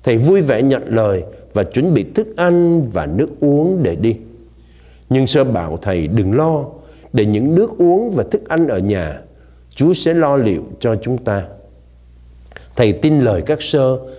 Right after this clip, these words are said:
vì các sơ giúp ở đây khá lâu rồi. Quả thật, thầy nói đến nhà nào, họ cũng dọn thức ăn mời các sơ và thầy dùng. Mọi người đều niềm nở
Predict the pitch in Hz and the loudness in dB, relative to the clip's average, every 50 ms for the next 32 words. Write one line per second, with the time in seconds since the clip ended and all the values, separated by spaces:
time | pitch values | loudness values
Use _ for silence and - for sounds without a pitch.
0 | - - - 208 196 - - 175 165 - - 147 135 131 131 - - - 98 85 | -20 -6 -4 -4 -2 0 -2 -2 -2 0 0 0 2 2 0 0 -2 -2 -4 -2
1 | 92 120 131 123 127 - - 139 160 185 175 151 139 123 101 95 80 71 - - | 0 0 0 0 -2 -6 -6 -4 -2 0 0 0 0 0 -2 -4 -6 -6 -10 -14
2 | - - - - - - - - - - - - - - - - 82 76 71 76 | -20 -20 -20 -20 -20 -20 -20 -20 -20 -20 -20 -20 -20 -14 -6 -4 -4 -4 -4 -6
3 | - - 87 76 - - - - - - - - - - - - - - 117 104 | -6 -6 -6 -6 -8 -12 -20 -20 -20 -20 -20 -20 -20 -20 -20 -16 -6 -2 0 0
4 | 104 113 139 170 165 147 151 175 226 220 180 135 117 113 113 117 113 113 110 104 | 2 2 2 4 4 4 2 2 2 2 2 2 2 2 2 0 0 0 0 -2
5 | 95 85 - - - - - - - 95 98 - - 151 180 151 131 117 90 - | -4 -6 -8 -14 -20 -20 -14 -8 -6 -6 -4 -2 -2 0 0 2 0 0 -2 -2
6 | - 202 214 - - - 156 160 156 147 135 120 101 85 - - 165 160 165 - | -2 -4 -4 -4 -4 -2 0 2 2 2 2 2 0 -2 -2 -4 -6 -6 -6 -4
7 | - 170 160 151 151 151 151 156 - 85 80 - - 95 82 78 71 80 85 73 | -2 0 2 2 2 2 0 0 -2 -4 -4 -4 -2 -2 -2 -2 -2 -4 -6 -6
8 | 67 - - - - - - - - - - - - - - - 123 131 120 - | -8 -10 -14 -20 -20 -20 -20 -20 -20 -20 -20 -20 -20 -10 -4 -2 0 0 0 0
9 | - 127 123 123 120 120 117 117 117 117 113 113 107 110 117 120 123 110 98 90 | 0 0 2 2 2 2 2 0 0 0 0 0 2 2 2 2 2 0 0 -2
10 | 95 98 87 78 78 | -4 -4 -6 -6 -8